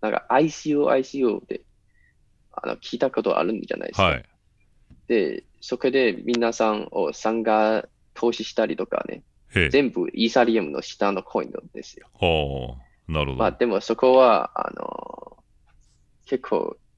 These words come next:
Speaker 1: あの、悪いの方面でいたんですね。
Speaker 2: はい。
Speaker 1: インチ、インチ系のコインとかね、ね。
Speaker 2: うん。
Speaker 1: で、その、たくさん出たんで、出てます。
Speaker 2: はい。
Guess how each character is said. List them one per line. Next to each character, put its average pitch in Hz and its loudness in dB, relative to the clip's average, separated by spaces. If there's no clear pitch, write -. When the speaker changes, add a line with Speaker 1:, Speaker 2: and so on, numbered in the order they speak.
Speaker 1:
あ 113 -6
の、 - -6
悪 123 6
い 175 4
の 113 4
方 110 4
面 110 2
で 101 0
い - -14
た 98 0
ん - -6
で - -8
す - -16
ね。 - -20
Speaker 2:
は 80 2
い。 - -6
Speaker 1:
イ 127 2
ン 131 0
チ、 - -4
イ 120 0
ン 120 0
チ 113 -6
系 110 2
の 101 0
コ 110 0
イ 78 0
ン - -10
と - -6
か - -8
ね、 - -12
ね。 - 2
Speaker 2:
う 98 4
ん。 78 -4
Speaker 1:
で、 - -6
そ 95 -2
の、 90 0
た - -6
く - -16
さ - -6
ん 101 -6
出 92 -2
た 85 0
ん 67 -6
で、 52 -8
出 - -4
て - -2
ま - -10
す。 - -18
Speaker 2:
は 76 0
い。 62 -12